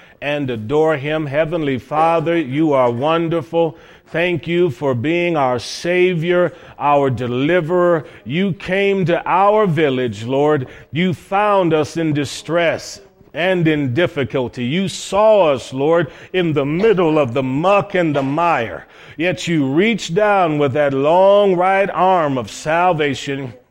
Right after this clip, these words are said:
and you retrieved us. You delivered us, God. Thank you, God, for sparing our lives when we were on a pathway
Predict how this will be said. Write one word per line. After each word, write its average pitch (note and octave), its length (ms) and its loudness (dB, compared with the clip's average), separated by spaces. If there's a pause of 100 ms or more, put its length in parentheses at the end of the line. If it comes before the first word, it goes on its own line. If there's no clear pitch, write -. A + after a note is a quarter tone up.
(120)
and D3+ 240 -2
you F3+ 140 -2
retrieved E3 840 0
us. G#2+ 240 -8
You G#3 140 0
delivered A#3 580 2
us, B2+ 180 -2
God. A#2 320 -4 (440)
Thank A3+ 420 -2
you, G3+ 100 2
God, F3+ 320 0
for D#3 140 -2
sparing A3 680 -2
our G3+ 220 2
lives F#3+ 480 2
when E3 180 -2
we G3+ 140 0
were F#3+ 160 2
on F#3+ 180 4
a E3 80 2
pathway D3+ 1000 -2